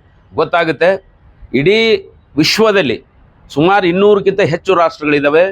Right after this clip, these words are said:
ಇವತ್ತು ಇಸ್ಲಾಂ ರಾಷ್ಟ್ರಗಳಾಗಲಿ, ಕ್ರಿಶ್ಚಿಯನ್ ರಾಷ್ಟ್ರಗಳಾಗಲಿ, ಬೌದ್ಧ ರಾಷ್ಟ್ರಗಳಾಗಲಿ, ಯಾವುದೇ ರಾಷ್ಟ್ರಗಳು ತಾನು ಧರ್ಮಾಧಾರಿತ ರಾಷ್ಟ್ರಗಳೆಂದು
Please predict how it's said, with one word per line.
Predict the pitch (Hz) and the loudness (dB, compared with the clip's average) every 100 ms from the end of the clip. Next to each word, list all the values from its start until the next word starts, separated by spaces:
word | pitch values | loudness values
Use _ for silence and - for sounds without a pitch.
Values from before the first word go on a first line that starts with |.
| - _ _ _ - - | -4 _ _ _ -12 -2
ಇವತ್ತು | 139 156 | -2 0
ಇಸ್ಲಾಂ | 147 156 165 180 165 | -4 -2 -2 0 -2
ರಾಷ್ಟ್ರಗಳಾಗಲಿ, | 160 - 156 156 156 165 175 | -2 -4 -2 -2 -2 -2 -2
ಕ್ರಿಶ್ಚಿಯನ್ | 175 123 135 175 165 | -2 -4 -4 -2 -2
ರಾಷ್ಟ್ರಗಳಾಗಲಿ, | 151 147 156 151 151 165 | -2 -4 -2 0 0 -2
ಬೌದ್ಧ | 151 135 180 156 | -2 -2 -2 0
ರಾಷ್ಟ್ರಗಳಾಗಲಿ, | 151 - 127 113 95 - _ - - | -2 -2 -2 0 -2 -6 _ -20 -6
ಯಾವುದೇ | 113 156 190 214 | -2 0 0 0
ರಾಷ್ಟ್ರಗಳು | 202 175 - 175 170 190 220 220 _ _ - | 0 -2 -2 0 2 2 2 0 _ _ -6
ತಾನು | 151 185 | -2 -2
ಧರ್ಮಾಧಾರಿತ | 139 160 180 208 196 196 196 | -2 -2 0 0 0 -2 0
ರಾಷ್ಟ್ರಗಳೆಂದು | 180 170 - 165 165 202 226 208 | -2 -2 -2 -2 0 2 2 0